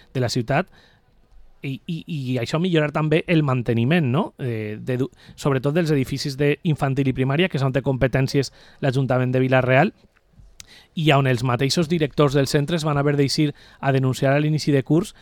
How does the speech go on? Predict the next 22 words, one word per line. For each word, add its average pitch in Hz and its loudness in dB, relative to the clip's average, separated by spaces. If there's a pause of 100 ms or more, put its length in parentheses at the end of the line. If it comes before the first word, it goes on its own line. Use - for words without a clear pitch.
(340)
eh, 135 2
que 147 2
l'Ajuntament 131 0
de 151 2
Vila-real 143 0
no 156 -2
estava 143 -2
complint 135 -2 (260)
amb 131 -2
eixa 135 0
obligació 127 0
del, 127 0 (460)
del 147 2
manteniment 127 -2
dels 143 0
centres 127 -4
educatius, 110 -4
no? 131 -2
Considerem 131 -2
que 143 -2
és 127 -2
important. 131 -2